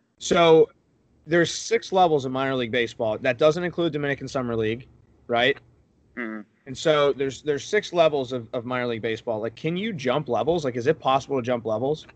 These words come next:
Speaker 1: Like, what's, what's that whole process like?
Speaker 2: Yeah, so when I was in my short season, I actually got sent back down to my rookie ball team. And then about, uh, two weeks later, I got sent up to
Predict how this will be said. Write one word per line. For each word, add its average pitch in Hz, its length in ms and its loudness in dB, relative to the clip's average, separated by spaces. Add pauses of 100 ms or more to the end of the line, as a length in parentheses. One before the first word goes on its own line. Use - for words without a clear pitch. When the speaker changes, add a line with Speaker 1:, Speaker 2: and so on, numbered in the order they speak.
(460)
Speaker 1:
Like, 135 140 0
what's, 160 260 -2
what's - 280 -16
that 165 140 2
whole 131 140 -4
process 113 500 -6
like? 98 240 -10 (440)
Speaker 2:
Yeah, 113 280 2
so - 180 -12
when 135 160 -6
I 160 80 -4
was 180 140 -10
in 160 60 -16
my 123 100 -8
short 160 260 -14
season, 101 560 -18
I 104 220 -12
actually 107 320 -14
got 104 160 -18
sent 110 260 -16
back 104 220 -18
down 113 220 -12
to - 100 -20
my 101 120 -20
rookie 117 220 -16
ball 90 240 -20
team. 98 260 -20
And 101 100 -20
then 101 120 -18
about, 101 560 -12
uh, 98 280 -18
two - 160 -16
weeks 123 280 -12
later, 117 360 -4
I 104 80 -6
got 104 200 -10
sent 107 220 -14
up 107 160 -14
to 110 480 -14